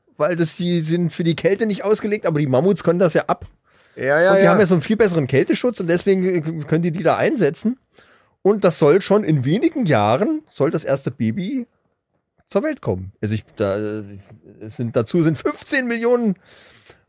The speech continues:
Speaker 1: Euro von einem Biotech-Unternehmen bereitgestellt worden,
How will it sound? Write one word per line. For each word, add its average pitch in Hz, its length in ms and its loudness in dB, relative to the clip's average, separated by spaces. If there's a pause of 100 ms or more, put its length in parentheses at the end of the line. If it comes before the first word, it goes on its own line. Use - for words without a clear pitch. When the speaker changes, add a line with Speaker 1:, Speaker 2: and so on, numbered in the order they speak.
(160)
Speaker 1:
Euro 220 360 4
von 185 220 2
einem 156 160 2
Biotech-Unternehmen 143 1160 2 (1120)
bereitgestellt 190 680 0
worden, 196 440 0